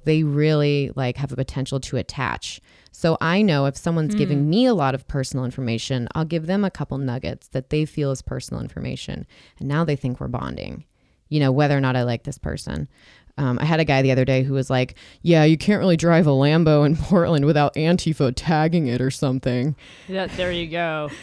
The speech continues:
Speaker 1: And I
Speaker 2: That's
Speaker 1: was like, <laughs> thinking, like, "Only if you're a dickhead." And then <laughs> he, he's like, "Well, who cares about politics anyway? Politics don't affect me. So boring.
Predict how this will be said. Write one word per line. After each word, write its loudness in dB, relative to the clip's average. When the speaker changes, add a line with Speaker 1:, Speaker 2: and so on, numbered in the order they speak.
Speaker 1:
And 2
I 4
Speaker 2:
That's 2
Speaker 1:
was 2
like, 2
<laughs> 2
thinking, 0
like, 0
"Only 4
if 0
you're 2
a 0
dickhead." -2
And 0
then 2
<laughs> 6
he, 0
he's 0
like, 2
"Well, 6
who 8
cares 6
about 2
politics 0
anyway? 0
Politics 0
don't -2
affect -6
me. -2
So 2
boring. 0